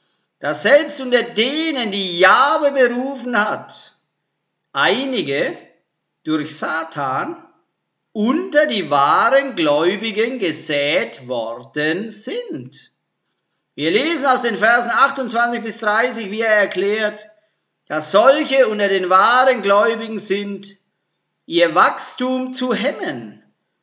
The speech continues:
und sie eines Tages, wenn die Auserwählten gesammelt werden, verbrannt werden. Wie folgt. Matidjau, Matthäus,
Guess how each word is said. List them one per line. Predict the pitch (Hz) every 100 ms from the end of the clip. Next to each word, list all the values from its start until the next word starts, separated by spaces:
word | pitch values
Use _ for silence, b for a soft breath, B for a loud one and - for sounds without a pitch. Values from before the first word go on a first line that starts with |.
| _ _ _ _
und | 131
sie | 156
eines | 175 247 269 254 -
Tages, | 214 233 247 247 196
wenn | 208
die | 196
Auserwählten | 202 254 214 220 208 220 233 220
gesammelt | 202 185 202 233 208
werden, | 185 202 202 202 180 135 - _ _
verbrannt | 185 190 190 254 427 196
werden. | 175 147 127 110 92 _ _ _ _ _ -
Wie | 156 233
folgt. | 214 220 120 - _ _ _ _ _ -
Matidjau, | 156 262 262 254 240 240 233 220 190 156 135 120
Matthäus, | 123 196 240 220 233 190 139 127 -